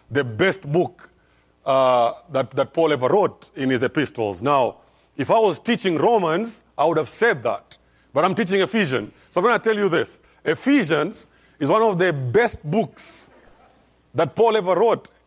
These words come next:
uh, especially in this subject of the church. And, uh, it's very easy book to read.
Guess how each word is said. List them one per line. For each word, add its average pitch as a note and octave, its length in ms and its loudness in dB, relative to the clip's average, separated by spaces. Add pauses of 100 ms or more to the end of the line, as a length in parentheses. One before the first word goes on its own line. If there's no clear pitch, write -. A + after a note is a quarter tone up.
uh, D#3 340 4 (180)
especially G#3 420 2
in F#3 80 -2
this F#3 180 -2
subject E3+ 640 -2
of D3+ 160 -4
the C#3 120 -2
church. - 480 -4 (680)
And, D#3+ 220 2
uh, D#3 360 2
it's E3 160 -4
very G#3 520 0 (120)
easy D#3+ 600 0
book C#3 460 -2
to D#3 180 0
read. E3 500 0